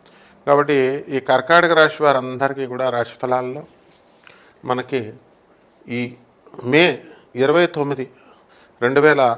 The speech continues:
ఇరవై నాలుగో సంవత్సరం నుంచి రాహు అష్టస్థితిగతుడు అవుతున్నాడు. దానివల్ల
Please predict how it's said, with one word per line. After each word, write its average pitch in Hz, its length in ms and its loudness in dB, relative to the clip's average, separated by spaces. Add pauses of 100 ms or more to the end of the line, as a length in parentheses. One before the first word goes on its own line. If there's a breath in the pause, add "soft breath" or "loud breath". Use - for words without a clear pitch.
(140)
ఇరవై 123 200 -2
నాలుగో 131 360 0
సంవత్సరం 127 440 -6
నుంచి 151 280 -12 (800 soft breath)
రాహు 123 280 2
అష్టస్థితిగతుడు 127 840 -4
అవుతున్నాడు. 135 480 -4 (800 soft breath)
దానివల్ల 131 720 2